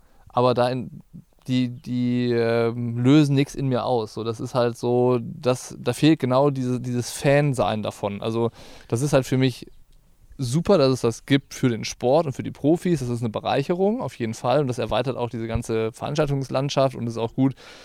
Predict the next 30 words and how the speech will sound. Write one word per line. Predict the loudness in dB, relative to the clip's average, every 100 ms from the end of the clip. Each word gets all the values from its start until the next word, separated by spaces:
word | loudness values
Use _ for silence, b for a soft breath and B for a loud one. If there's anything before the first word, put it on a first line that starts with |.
| B
dass | 0 0
es |
da | 2
unter | 0 0
den | -2
Veranstaltern | -2 -2 0 0 0
so | -4
eine | -6
Konkurrenz | -6 -4 -2 0 -2
gibt, | -4 -6
dass | -8 -8
sich | -6
alle | -6
ein |
bisschen | -4 -4 -6
bewegen. | -6 -2 -2 -2 -4 b b b b b -2
Aber | 0 2 4 2 0 _
nur | 0 2
deswegen | 2 2 0
werde | 2 0
ich | 0
nicht | -4
zum | -4
Fan | -6 -2 0 0
von | -2 -2 -2 -2 -2 -4 -6
einem | -6 -6 -8 _
P-T-O-Rennen | -4 -4 -2 -2 0 0 0 -2 -4
in | -4
der | -6
Slowakei. | -4 -4 -4 -4 -4 -4